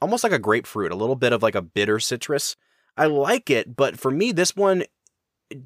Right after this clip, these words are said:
it does pale in comparison a little bit to that white wheat on the nose.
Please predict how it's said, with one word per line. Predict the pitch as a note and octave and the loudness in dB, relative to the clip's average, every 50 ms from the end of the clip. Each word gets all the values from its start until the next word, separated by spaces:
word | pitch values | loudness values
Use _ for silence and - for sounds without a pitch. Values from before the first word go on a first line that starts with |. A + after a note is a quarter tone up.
| - - | -14 -10
it | - D3+ C#3+ B2+ | -8 -6 -2 0
does | F3 E3+ D#3 | 2 0 0
pale | - - F3 E3+ F3 F3+ E3 | 0 -2 0 2 2 2 2
in | D3+ C3+ | 0 -2
comparison | C3+ B2 - D3 D#3 D3+ - - A2+ | -2 -4 -2 0 0 0 0 0 0
a | G#2+ | 0
little | G#2+ G#2+ G#2 G2+ | 0 -2 -2 -2
bit | F#2 G2 F#2+ | -2 -2 -2
to | - F#2+ | -2 -2
that | F#2+ F#2 D2+ F2+ | 0 0 0 2
white | F#2 F#2+ G2 - - | 0 0 0 0 -4
wheat | G2 G#2 G#2+ - - | -8 -8 -8 -6 -6
on | F2 F2 | -8 -6
the | F2 | -6
nose. | F2 F2+ F2+ F2 E2+ E2 - - | -4 -4 -4 -4 -4 -4 -6 -8